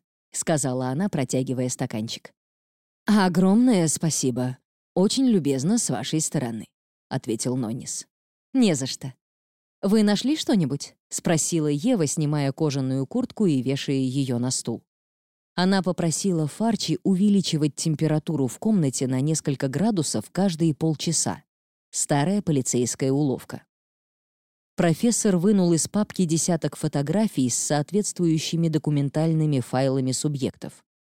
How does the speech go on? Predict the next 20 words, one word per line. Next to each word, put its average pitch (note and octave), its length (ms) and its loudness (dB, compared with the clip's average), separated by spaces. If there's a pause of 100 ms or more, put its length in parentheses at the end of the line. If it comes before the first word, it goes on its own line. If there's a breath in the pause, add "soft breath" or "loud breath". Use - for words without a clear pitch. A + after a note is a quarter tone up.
(540)
«Вот A3 440 2
эти. A#2 440 -2 (440)
В F#3+ 160 2
основном G#3 520 4
это F#3 180 2
люди, G3+ 340 4
которых F#3+ 440 2
мне G3 240 4
довелось E3+ 400 2
встретить G#3 560 -2
во C#3+ 120 2
время E3 320 2
конференций F3 880 0 (160)
или C#4 220 6
презентаций F#3+ 840 2
книг, A3 380 2
связанных E3 640 0
с - 80 -2
сардинской D3+ 720 -2
археологией C#3 960 0